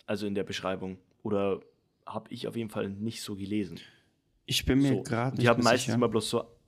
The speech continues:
Speaker 1: ja, also vielleicht irre ich mich da auch. Ähm,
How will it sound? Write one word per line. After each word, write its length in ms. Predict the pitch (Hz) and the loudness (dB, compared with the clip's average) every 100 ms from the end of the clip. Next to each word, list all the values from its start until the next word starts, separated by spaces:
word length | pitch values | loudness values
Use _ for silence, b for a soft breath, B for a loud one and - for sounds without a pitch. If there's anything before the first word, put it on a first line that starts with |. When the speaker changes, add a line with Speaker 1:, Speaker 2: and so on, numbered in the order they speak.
| _ _ _ _ _ _ _ _ _ | _ _ _ _ _ _ _ _ _
Speaker 1:
ja, 320 | 107 104 107 - _ | 0 0 0 -8 _
also 240 | 117 113 123 | 0 2 2
vielleicht 480 | 127 127 127 - - _ | 4 4 4 -8 -20 _
irre 200 | 147 147 | 0 2
ich 140 | 143 139 | 0 -4
mich 140 | 131 | -4
da 140 | 127 | -2
auch. 260 | 127 131 131 B B B B | 0 0 -2 B B B B
Ähm, 520 | 110 110 113 110 - | 4 6 6 0 -6